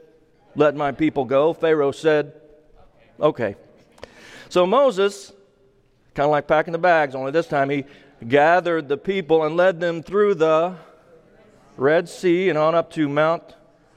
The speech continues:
Sinai, where God gave them the ten Commandments. Moses later sent twelve spies, who were also family leaders,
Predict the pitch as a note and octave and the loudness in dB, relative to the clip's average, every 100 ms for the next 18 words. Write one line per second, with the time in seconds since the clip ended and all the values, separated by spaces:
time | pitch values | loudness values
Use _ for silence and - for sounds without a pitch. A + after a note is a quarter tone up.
0 | - - - - F3 E3 D#3 C#3+ D#3 D3 | -20 -20 -20 -2 0 2 0 0 0 -2
1 | C3+ D#3 D#3+ C3+ D#3 C#3+ D3+ D3 C3 C3 | 0 0 0 0 0 0 -6 -2 0 -2
2 | C3+ - _ _ _ - - - - - | -4 -16 _ _ _ -20 -20 -20 -20 -4
3 | C3+ B2 C3 A#2+ A#2+ G#2 D#2 - _ _ | -4 -2 -4 -2 -2 -6 -12 -20 _ _
4 | _ _ _ _ - C#3 F#3+ G#3 - F3 | _ _ _ _ -6 0 0 -2 0 0
5 | F3+ F3 - E3+ E3+ - - _ _ _ | 0 -2 -4 -6 -6 -10 -20 _ _ _
6 | _ _ - _ _ _ _ _ _ - | _ _ -20 _ _ _ _ _ _ -12
7 | - D#3 D#3 D3+ D#3 - - D3+ C3 D3 | 0 2 4 2 -2 -6 0 2 2 0
8 | C#3 D3+ C#3+ D3+ D#3+ D3 D#3+ D3 C3+ D#3+ | -2 -2 0 0 -2 -6 -4 -4 -2 -2
9 | D3+ C#3 | -2 -4